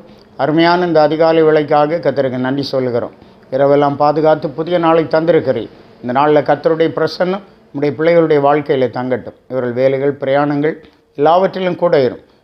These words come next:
என்னென்ன காரியங்களுக்காக கர்த்தரை நோக்கி பார்க்கிறார்களோ அந்தந்த காரியங்களில் உம்முடைய வல்லமை விளங்கட்டும்.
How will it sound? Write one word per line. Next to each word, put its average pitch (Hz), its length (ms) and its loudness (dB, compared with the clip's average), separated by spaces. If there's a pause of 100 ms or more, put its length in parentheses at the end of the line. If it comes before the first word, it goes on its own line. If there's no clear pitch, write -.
என்னென்ன 147 380 -2
காரியங்களுக்காக 156 840 0
கர்த்தரை 147 380 -2
நோக்கி 147 260 -4
பார்க்கிறார்களோ 143 720 0 (340)
அந்தந்த 156 380 -2
காரியங்களில் 156 720 2 (140)
உம்முடைய 135 220 -4
வல்லமை 151 400 0
விளங்கட்டும். 127 480 -4